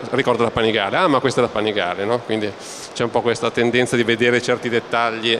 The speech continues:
anche su altri modelli. Quanto è difficile, quanto è stato difficile per te disegnare una moto che avesse il tuo stile, partendo comunque da un'icona come la Panigale, quindi dovendo fare qualcosa che la ricordasse ma che fosse personale?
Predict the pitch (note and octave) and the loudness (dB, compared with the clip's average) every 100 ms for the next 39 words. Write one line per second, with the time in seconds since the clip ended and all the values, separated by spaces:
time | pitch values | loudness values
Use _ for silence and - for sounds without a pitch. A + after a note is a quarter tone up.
0 | A2+ A#2 A2+ G#2+ G#2+ G2+ G#2 G#2 F#2 F#2 | -2 -4 -2 -4 -4 -4 -2 -2 -4 -6
1 | - - - - F3 A3+ G3+ D#3+ - C3 | -12 -14 -16 -2 2 4 4 2 0 0
2 | A#2+ D3 D3+ C3 B2+ A#2+ A2+ A#2 A2+ G#2 | 2 2 2 4 4 4 4 2 2 2
3 | A#2+ B2+ C3 C3 D3+ E3 - A2+ A2 A#2 | 2 0 2 2 2 0 -4 -2 0 2
4 | A#2 A#2 G#2+ G#2 G#2+ A#2 A#2 B2 B2 A#2+ | 2 2 2 0 0 0 2 4 2 0
5 | A2 A#2 - G#2+ G#2 A#2 G#2+ - F3 A#2 | -2 -2 -2 -4 -6 -10 -10 -4 2 2
6 | G2+ G2+ - A2+ G2 A2+ C3+ D3+ - - | 2 0 -4 -6 -4 -2 -2 -4 -12 -4
7 | D3+ D3 D3 D#3 D#3+ D3+ B2 C#3 C#3+ B2 | -2 0 4 4 4 2 4 4 4 2
8 | A2+ A#2 B2+ C3 - - B2 B2 A#2+ A2+ | 2 2 2 0 -4 -4 2 4 4 2
9 | F3+ C#3 A2 G#2 A2+ A2 A2 G#2+ G#2 G#2+ | 4 4 4 2 0 0 0 0 0 2
10 | G2+ G#2 G#2 - D3+ C#3 C#3 C#3+ C3 C#3+ | 0 -2 -4 -2 0 4 4 4 2 2
11 | C#3 B2+ D3 C#3 C3 C3 C3+ D#3 C#3+ C#3+ | 2 2 2 2 2 2 2 2 2 2
12 | D#3 - D#3 B2+ C3 C#3 C#3 - B2 - | 2 2 2 2 2 0 0 0 0 0
13 | A#2+ C#3 - G#2 F#2+ F2+ - | -2 -2 0 0 0 -2 -10